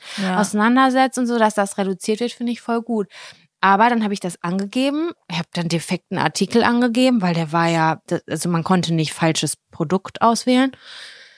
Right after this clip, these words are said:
Speaker 2: Naja, dann musste ich trotzdem die Versandkosten übernehmen. Aber ich werde für mein Recht einstehen,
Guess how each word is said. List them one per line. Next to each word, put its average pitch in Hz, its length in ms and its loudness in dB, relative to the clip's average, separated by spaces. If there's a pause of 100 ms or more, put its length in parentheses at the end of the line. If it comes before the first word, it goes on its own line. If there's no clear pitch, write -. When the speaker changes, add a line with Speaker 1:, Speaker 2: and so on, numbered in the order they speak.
(540)
Speaker 2:
Naja, 226 280 -2
dann 202 140 -6
musste 196 240 -6
ich - 80 -10
trotzdem 180 520 -6
die 156 180 -4
Versandkosten 160 720 -10
übernehmen. 160 460 -10 (120)
Aber 269 260 4 (280)
ich 262 200 -4
werde 277 180 4
für 294 140 -8
mein 247 160 -2
Recht 254 360 -4
einstehen, 170 800 -2